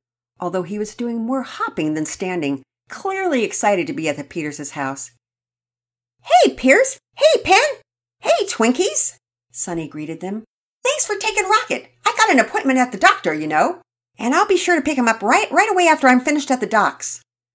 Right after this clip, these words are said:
"Oh, it's no problem at all. The children are very happy to play with him."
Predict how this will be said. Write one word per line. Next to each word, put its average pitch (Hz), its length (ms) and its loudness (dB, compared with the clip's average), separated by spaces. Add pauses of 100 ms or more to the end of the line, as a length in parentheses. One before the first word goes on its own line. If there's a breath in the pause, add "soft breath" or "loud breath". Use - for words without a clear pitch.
(180)
"Oh, 302 160 -6
it's 349 180 -8
no 214 120 -4
problem 180 420 -6
at 156 80 -6
all. 165 400 -6
The 185 80 -12
children 254 440 -8
are 160 120 -12
very 185 360 -8
happy 180 280 -14
to 165 80 -10
play 170 240 -10
with 160 180 -14
him." 139 240 -12